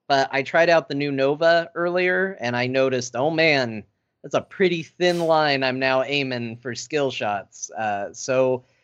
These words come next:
it's, it's not all good, but it's still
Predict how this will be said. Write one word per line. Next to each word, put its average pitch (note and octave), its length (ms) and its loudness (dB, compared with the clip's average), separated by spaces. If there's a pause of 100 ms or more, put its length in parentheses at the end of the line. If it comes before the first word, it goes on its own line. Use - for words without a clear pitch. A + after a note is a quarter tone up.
(160)
it's, D3+ 400 -4
it's B2+ 180 -8
not G#3+ 320 2
all A#3 300 6
good, A#2+ 560 -2 (280)
but B2 100 -6
it's A#2+ 120 -12
still - 280 -6